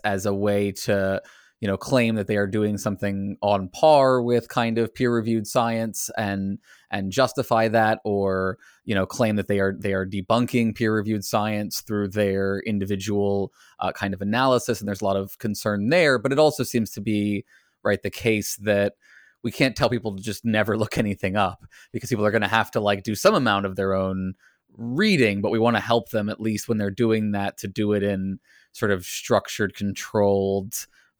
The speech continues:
functional kinds of ways. So you wrote an article for, uh, McGill called, um, "Even the Best Science Studies Can Lie." Um, and so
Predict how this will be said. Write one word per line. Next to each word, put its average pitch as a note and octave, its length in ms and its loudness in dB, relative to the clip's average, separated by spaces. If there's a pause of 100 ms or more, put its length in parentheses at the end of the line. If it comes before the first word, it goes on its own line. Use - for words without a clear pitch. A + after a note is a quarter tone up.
(280)
functional A2 460 0
kinds G2 400 -2
of F#2 160 -8
ways. G#2 640 2 (200)
So - 140 -2
you C3+ 180 2
wrote C#3+ 360 6
an A#2 100 0
article A2+ 300 2
for, G2+ 720 0
uh, G2 180 0
McGill G2+ 640 0
called, G2 460 0
um, G2 360 0
"Even B2 260 2
the A2+ 60 0
Best G#2+ 300 0
Science G#2+ 380 -2
Studies G2+ 320 0
Can G#2 160 -4
Lie." G2 580 2 (460)
Um, F#2+ 460 0 (100)
and G#2 460 -2 (200)
so - 100 -2